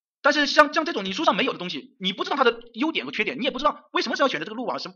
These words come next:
匹配。我辛辛苦苦在这里备课，讲这么多，给你讲这么多，你就要发一大段的话啊，整个一，手机上发一页啊，什么什么不要拓展了，能不能不要拓展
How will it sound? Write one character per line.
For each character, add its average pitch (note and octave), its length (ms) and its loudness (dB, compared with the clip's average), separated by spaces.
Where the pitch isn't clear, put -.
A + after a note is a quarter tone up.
匹 - 140 -8
配。 A#3+ 200 -6
我 G#3 80 -2
辛 D#4+ 120 -2
辛 F4 80 -4
苦 D4+ 60 -2
苦 C#4 80 -2
在 C4+ 80 4
这 C#4 60 -4
里 C4+ 60 -4
备 C#4 140 -2
课， - 140 2
讲 D#3 140 -4
这 E3+ 60 -8
么 A#3+ 60 -6
多， A#3+ 80 -6
给 A#3 80 -6
你 B3+ 80 -4
讲 - 120 -8
这 - 60 -8
么 G#3+ 60 -6
多， G3 120 -6
你 F#3 100 -10
就 D#4 100 -2
要 C#4 60 2
发 - 160 0
一 - 20 0
大 - 180 0
段 A3+ 140 0
的 E3+ 60 -4
话 - 160 -10
啊， A2+ 120 -12
整 - 220 -14
个 F#3+ 80 -6
一， - 280 -18
手 D#3+ 140 -6
机 A#3+ 80 -4
上 B3 80 0
发 C#4+ 140 -2
一 B3 100 -6
页 - 180 -10
啊， B2 100 -8
什 - 80 -10
么 E3+ 80 -6
什 - 80 -8
么 D3 80 -6
不 E3+ 80 0
要 F3+ 60 2
拓 G#3+ 140 -4
展 A2 120 -8
了， A#2+ 60 -8
能 B2+ 280 -10
不 G#3+ 60 -4
能 A3 80 -6
不 - 40 -4
要 F#3 60 0
拓 F#3 160 -8
展 - 220 -12